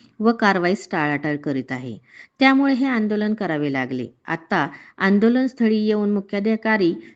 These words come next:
चारुदत्त इंगवले यांनी आमच्याशी चर्चा केली व येत्या गुरुवारी नगर रचनाकार भोसले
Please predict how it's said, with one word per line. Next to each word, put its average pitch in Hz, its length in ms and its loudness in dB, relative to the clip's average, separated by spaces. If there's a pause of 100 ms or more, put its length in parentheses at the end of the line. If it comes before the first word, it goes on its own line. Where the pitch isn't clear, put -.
(120)
चारुदत्त 233 480 2
इंगवले 240 400 0
यांनी 196 340 0
आमच्याशी 190 440 0
चर्चा 165 380 -2
केली 165 460 0
व 175 100 0
येत्या 190 340 2
गुरुवारी 214 580 2
नगर 190 380 -2
रचनाकार 208 540 -2
भोसले 165 500 -2